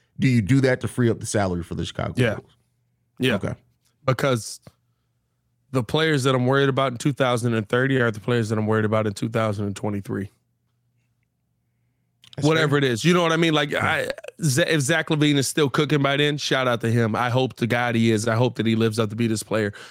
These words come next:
Speaker 2: But right now, I'm worried about what the current five-year contract under Zach LaVine looks like in his time here at the Chicago Bulls.
Speaker 1: That's
Speaker 2: And
Speaker 1: fair.
Speaker 2: what I've seen with what he's been able to build up with just having a point guard in place.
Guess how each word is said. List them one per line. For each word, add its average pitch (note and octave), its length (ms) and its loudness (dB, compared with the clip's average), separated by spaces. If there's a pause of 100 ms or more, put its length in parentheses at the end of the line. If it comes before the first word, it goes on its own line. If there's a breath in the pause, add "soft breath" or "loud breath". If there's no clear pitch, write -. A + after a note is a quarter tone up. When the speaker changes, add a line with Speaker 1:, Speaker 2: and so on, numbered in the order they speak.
(100)
Speaker 2:
But C3+ 120 0
right C#3 240 0
now, C3+ 160 0
I'm B2+ 80 0
worried A#2+ 240 2
about A#2 260 0
what B2 220 0
the A#2 80 -4
current C3+ 400 -2
five-year B2 560 0
contract A#2+ 580 -2
under A#2+ 180 2
Zach A#2+ 300 0
LaVine A#2+ 320 2
looks A#2 220 0
like A2+ 180 -2
in A#2 80 -2
his A#2+ 160 0
time A#2 260 -2
here A#2+ 160 0
at A2 100 -6
the - 40 -20
Chicago A2 380 -4
Bulls. G#2+ 400 -6 (560)
Speaker 1:
That's C3+ 260 2
Speaker 2:
And A#2 140 2 (140)
Speaker 1:
fair. - 0 - (360)
Speaker 2:
what D3+ 160 2
I've D3 180 0
seen D3 540 2
with B2 240 0
what B2+ 240 0
he's B2 220 0
been B2 160 2
able B2 180 2
to A#2 60 0
build B2 420 0
up B2 220 0
with A2+ 180 0
just C3 260 0
having C3 300 0
a A2 60 -2
point C3+ 300 -2
guard B2+ 200 0
in A2+ 80 0
place. C3+ 260 0